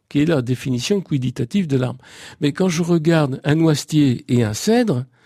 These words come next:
comment puis-je mettre un seul mot sur ces deux choses-là ? Eh bien, c'est très simple, parce que il y a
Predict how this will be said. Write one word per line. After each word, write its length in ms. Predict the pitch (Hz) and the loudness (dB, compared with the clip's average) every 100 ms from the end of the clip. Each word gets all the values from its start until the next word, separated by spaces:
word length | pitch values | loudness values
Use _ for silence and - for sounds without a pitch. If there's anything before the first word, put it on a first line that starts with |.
| _ - - - | _ -20 -20 0
comment 480 | 214 214 175 143 131 | 2 4 4 2 -2
puis-je 300 | - 180 147 | 0 2 4
mettre 340 | 151 139 - - | 4 2 0 -4
un 100 | 120 | -4
seul 220 | - 131 | 0 2
mot 220 | 151 226 | 2 0
sur 220 | 202 151 | 0 -4
ces 160 | 135 165 | -4 -4
deux 120 | 143 | -2
choses-là ? 440 | 170 139 120 120 131 _ - - - | -4 -4 -4 -8 -10 _ -20 -18 -6
Eh 80 | 127 | -2
bien, 240 | 156 220 | 0 0
c'est 160 | - 170 | 0 -4
très 160 | 127 | -4
simple, 320 | 143 185 226 - - - - | -2 0 -2 -4 -20 -20 -8
parce 200 | 147 135 | -6 -4
que 260 | - 147 - _ _ | 0 0 0 _ _
il 180 | 139 131 | 0 2
y 120 | 135 | 2
a 140 | 123 | 2